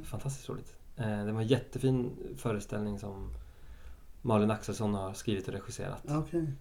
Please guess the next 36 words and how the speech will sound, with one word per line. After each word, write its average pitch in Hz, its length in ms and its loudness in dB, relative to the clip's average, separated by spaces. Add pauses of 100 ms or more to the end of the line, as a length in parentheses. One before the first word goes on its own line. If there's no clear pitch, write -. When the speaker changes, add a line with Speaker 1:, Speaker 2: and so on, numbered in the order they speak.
(140)
Speaker 1:
Och 107 120 0
sen 110 200 2
så 107 200 2
då 104 340 4 (180)
är 104 160 2
det 101 140 4
ju 95 560 -2
Nick 104 260 -2
and 98 100 -4
the 98 60 -4
Dove 107 280 -2
som 104 180 -6
har 98 80 -4
gjort, 98 240 -6
eller 110 160 2
Malin 110 440 6
i - 20 -2
alla 98 140 -4
fall, 107 160 -4
jag 104 60 0
vet 104 140 -4
inte 101 120 -4
om 101 80 -4
Gustav - 260 -8
är - 40 -4
med, 107 120 -6
men 55 300 -4 (920)
Malin 104 280 0
från 98 160 -2
Nick 95 200 -8
and 101 80 -4
the 101 60 -2
Dove 104 280 -2
har 101 300 -6
skrivit - 320 -2
musiken. 101 540 -4